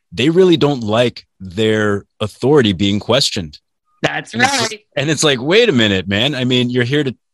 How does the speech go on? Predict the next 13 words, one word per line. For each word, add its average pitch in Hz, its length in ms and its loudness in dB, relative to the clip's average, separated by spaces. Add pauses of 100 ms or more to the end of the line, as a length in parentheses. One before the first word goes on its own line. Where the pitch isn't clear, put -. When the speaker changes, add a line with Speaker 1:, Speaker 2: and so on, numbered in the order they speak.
Speaker 1:
treat 175 600 -2 (360)
and 110 220 -2
to, 110 320 0
and 107 220 -2
to, 101 480 -2
uh, 95 260 -2
help, 156 440 -2
right? 113 300 0 (320)
There, 104 160 -8
there's 107 200 -2
a 110 40 -2
fiduciary 113 800 0
duty. 127 480 -2